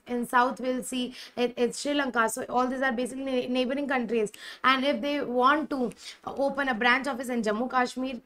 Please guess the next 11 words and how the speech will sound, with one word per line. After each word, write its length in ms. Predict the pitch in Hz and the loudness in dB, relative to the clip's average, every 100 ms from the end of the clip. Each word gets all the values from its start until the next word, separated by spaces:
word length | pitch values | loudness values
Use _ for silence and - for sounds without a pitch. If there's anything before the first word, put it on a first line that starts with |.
| _ - | _ -8
which 160 | 214 | -6
is 100 | 233 | -2
a 80 | 240 | -4
place 300 | 226 220 226 | -2 -2 -2
of 120 | 214 | -2
dispute, 540 | 214 - 247 254 254 - - - - _ | -4 -4 -4 -4 -4 -10 -20 -20 -20 _
northeastern 640 | 226 233 254 269 254 269 262 | 2 4 4 2 -6 -6 -4
region, 360 | 254 240 269 247 | -4 -4 -4 -2
Andaman 400 | 233 233 240 226 | -2 0 0 -2
Nicobar, 420 | 220 226 214 202 | -2 -2 0 0
then 280 | 208 226 285 | 0 0 -2